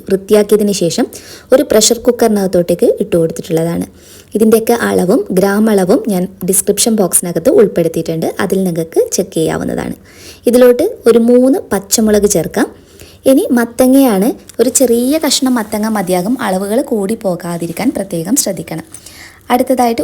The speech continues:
ഒരു ചെറിയ ഉരുളക്കിഴങ്ങ് എടുത്തിട്ടുണ്ട്. അതും തൊലിയൊക്കെ കളഞ്ഞ് കഴുകി വൃത്തിയാക്കി മുറിച്ച് ഇതിലോട്ടേക്ക് ചേർക്കാം. ഇനി നമുക്കിതിലോട്ടേക്ക് ഒരു കാൽ ടീസ്പൂൺ അളവിൽ മഞ്ഞൾപ്പൊടി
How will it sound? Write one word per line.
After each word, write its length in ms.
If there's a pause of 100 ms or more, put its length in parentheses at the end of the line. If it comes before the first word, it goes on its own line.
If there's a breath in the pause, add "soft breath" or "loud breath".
ഒരു 140
ചെറിയ 600
ഉരുളക്കിഴങ്ങ് 640
എടുത്തിട്ടുണ്ട്. 440 (140)
അതും 240
തൊലിയൊക്കെ 420
കളഞ്ഞ് 300
കഴുകി 320
വൃത്തിയാക്കി 640
മുറിച്ച് 380 (100)
ഇതിലോട്ടേക്ക് 460
ചേർക്കാം. 300 (920 soft breath)
ഇനി 180
നമുക്കിതിലോട്ടേക്ക് 760
ഒരു 100 (100)
കാൽ 220 (140)
ടീസ്പൂൺ 520 (100)
അളവിൽ 320 (200)
മഞ്ഞൾപ്പൊടി 560